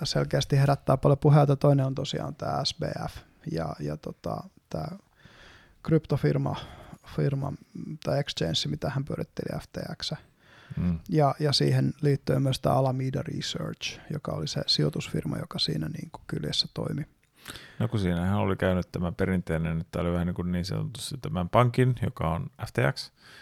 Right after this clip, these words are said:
Speaker 2: ja sijoitusfirman, ää, Alameda Research rahat menneet vähän sekaisin.
Speaker 1: Tarkoituksella.
Speaker 2: Niin. Ihan vahingossa.
Speaker 1: Ihan vahingossa, mutta tarkoituksella.
Speaker 2: Mm.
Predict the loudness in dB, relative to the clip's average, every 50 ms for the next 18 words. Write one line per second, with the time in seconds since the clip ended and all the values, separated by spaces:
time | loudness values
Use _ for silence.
0 | -20 -20 _ _ _ -4 -4 -2 -2 0 2 2 2 2 0 -4 0 0 0 2
1 | 2 2 2 0 -2 -6 -10 -14 -20 -20 _ _ _ -20 -20 -20 -20 -20 -20 -20
2 | _ _ -12 -8 -8 -8 -6 -8 -10 -12 -10 _ -2 0 0 0 0 0 0 0
3 | 0 0 0 0 0 -2 -2 0 -2 -4 -4 -4 -8 -4 -2 0 2 2 2 2
4 | 0 0 0 0 -2 -4 -6 -6 -4 -4 -2 -2 -2 0 0 0 0 0 -2 -4
5 | -6 0 2 2 2 4 2 0 -2 -2 -2 -4 -6 -4 -4 -6 -6 -8 -12 -16
6 | -12 -6 -2 0 0 0 0 -2 -6 -12 -16 -20 -20 -20 -20 -20 -20 -20 -20 -20
7 | -20 -14 -8 -4 0 0 0 0 0 -2 -4 -6 -8 -12 -8 -8 -2 2 4 4
8 | 4 4 2 2 0 0 0 -2 -4 -6 -8 -8 -8 -8 -8 -6 -6 -6 -6 -6
9 | -6 -6 -6 -4 -4 -4 -4 -4 -6